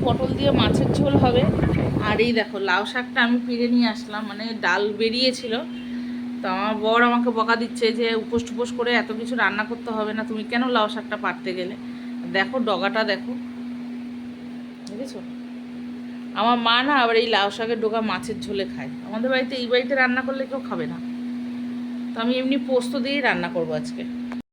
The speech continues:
তো দেখো, চলে আসলাম রান্না করতে, সব গুছিয়ে নিয়েছি।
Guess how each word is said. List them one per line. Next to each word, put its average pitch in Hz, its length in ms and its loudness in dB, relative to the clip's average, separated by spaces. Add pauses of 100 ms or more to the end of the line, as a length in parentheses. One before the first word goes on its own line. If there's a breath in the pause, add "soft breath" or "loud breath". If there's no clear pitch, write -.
(640)
তো 220 160 8
দেখো, 220 460 6
চলে 247 280 2
আসলাম 240 360 2
রান্না 220 280 6
করতে, 226 420 0 (1300)
সব 214 180 2
গুছিয়ে 220 360 0
নিয়েছি। 226 420 2